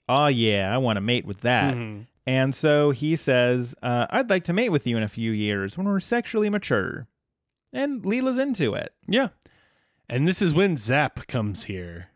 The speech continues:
Speaker 2: And he's also a salmon. Everybo-, I, a lot of people are <laughs> salmon in this one.
Speaker 1: It's very, s-, it's the,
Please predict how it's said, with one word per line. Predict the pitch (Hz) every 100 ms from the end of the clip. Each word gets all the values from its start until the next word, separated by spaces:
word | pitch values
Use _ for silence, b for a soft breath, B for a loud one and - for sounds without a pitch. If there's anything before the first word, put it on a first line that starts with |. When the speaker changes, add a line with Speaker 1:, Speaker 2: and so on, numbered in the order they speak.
| _ _
Speaker 2:
And | - 117
he's | 220 170
also | 175 - 139
a | 120
salmon. | 123 110 101 98 120
Everybo-, | 233 294 294 -
I, | 226 240 -
a | 226
lot | 277 311
of | 320
people | 311 302 285
are | 294
<laughs> |
salmon | - 285 277 247
in | 151 123
this | 131 -
one. | 101 110 - _ _ _ _ _ _ _ _ _
Speaker 1:
It's | 151 151
very, | 160 240 202
s-, | - -
it's | 165 -
the, | 170 160